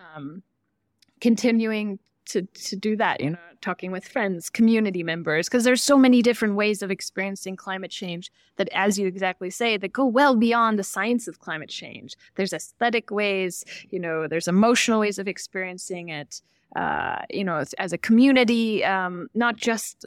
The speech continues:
the science of climate change, there's many ways to experiencing it. So I think, you know, talking, just keep talking <laughs> to people, talking about it, keeping it as a prominent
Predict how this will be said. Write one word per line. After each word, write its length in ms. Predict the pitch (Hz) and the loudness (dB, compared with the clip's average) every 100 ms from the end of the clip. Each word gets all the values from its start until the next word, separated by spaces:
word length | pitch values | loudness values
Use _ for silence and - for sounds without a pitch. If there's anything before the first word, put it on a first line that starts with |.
| 165 | -10
the 120 | 190 | -10
science 840 | - 180 180 175 156 - - - - | -6 -4 -4 -4 -8 -12 -20 -16 -8
of 320 | 151 165 147 | -4 -4 -6
climate 320 | - 175 165 | -10 -8 -8
change, 320 | - 135 170 | -10 -10 -8
there's 80 | 185 | 0
many 200 | 202 226 | 4 4
ways 180 | 196 185 | 4 2
to 100 | - | -2
experiencing 720 | 147 - 165 156 139 - 156 160 | -6 -6 -8 -8 -10 -14 -14 -12
it. 160 | 139 | -12
So 180 | - 202 | -4 -2
I 80 | 185 | 0
think, 380 | 190 196 185 _ _ _ _ - | -2 -6 -8 _ _ _ _ 0
you 80 | 220 | 4
know, 320 | 196 185 180 - 190 208 165 160 - | 4 4 2 -4 -18 -16 -18 -18 -6
talking, 500 | 233 226 262 196 139 | -4 -2 0 -2 -2
just 240 | 214 - - | -6 -8 -6
keep 220 | 262 247 | -6 -4
talking 560 | - 185 196 285 247 254 | -4 -4 0 2 2 2
<laughs> 260 | - - | -2 -6
to 400 | - 269 208 262 214 | 2 4 4 2 2
people, 340 | - 233 214 196 | 0 -2 0 -4
talking 480 | - 240 233 277 | -2 -4 -2 -2
about 280 | 233 196 180 | -2 -2 -4
it, 140 | 180 - | -6 -8
keeping 400 | 233 214 233 214 | -8 -4 -4 -2
it 240 | 202 - _ _ _ _ | -4 -6 _ _ _ _
as 300 | 208 208 196 | -4 -4 -2
a 260 | 202 196 180 | -2 -2 -4
prominent 600 | - 196 185 185 185 - | -4 -4 -4 -6 -8 -10